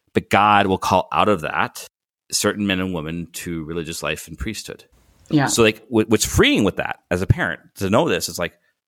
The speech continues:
Speaker 1: you're all called to marriage in that sense. That, that's the normal, that's the normal thing. And then God gives a sacrament for that. Like,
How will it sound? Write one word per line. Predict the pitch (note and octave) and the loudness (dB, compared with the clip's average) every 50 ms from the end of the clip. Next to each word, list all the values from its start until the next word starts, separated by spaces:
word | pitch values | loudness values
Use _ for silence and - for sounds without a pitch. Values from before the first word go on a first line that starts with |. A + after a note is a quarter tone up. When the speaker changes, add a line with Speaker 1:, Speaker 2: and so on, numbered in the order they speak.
| _ _ _ _ _ - | _ _ _ _ _ -2
Speaker 1:
you're | G2+ A2 - G2+ | 0 2 4 4
all | A2 B2+ | 4 2
called | - - D#2+ D#2 - | 2 0 -4 -4 -4
to | E2 | -6
marriage | C2+ B1 - - - E2+ | -10 -10 -10 -10 -10 -8
in | D#2 | -6
that | D#2 E2 E2+ - | -4 -4 -4 -6
sense. | - - - - - - | -8 -8 -8 -10 -10 -8
That, | - - - _ _ _ _ _ _ _ _ - | -8 -8 -8 _ _ _ _ _ _ _ _ -4
that's | - E2+ - - | -4 -4 -4 -4
the | - G#2+ | -4 -2
normal, | G#2 G2 G2 G2 G2+ G2+ F#2+ F#2 F#2 F#2 F2 - - | 0 2 2 2 4 4 4 6 4 4 2 0 -4
that's | - C#2 - - | -8 -8 -6 -4
the | F2 | -2
normal | D#2+ E2 F#2 G#2+ A2 G#2+ G2+ G2+ | 2 2 4 4 4 4 2 0
thing. | - - - G2 F#2+ F#2 F2+ F2+ F2+ F#2+ F2 | 0 0 0 2 2 2 0 -2 -2 -2 -2
And | F2+ F2 F2 | -2 0 0
then | E2+ F2+ F2 | 0 0 -2
God | E2 - E2+ F2 F2+ F2 | -2 0 2 2 2 2
gives | G2+ F2 | 2 2
a | F#2 E2+ | 2 2
sacrament | - G2 D2+ C#2+ - - - - | 2 2 0 0 -2 -6 -14 -12
for | - - | -10 -8
that. | A1+ G#1+ - | -6 -6 -4
Like, | - D#2+ - | -6 -6 -8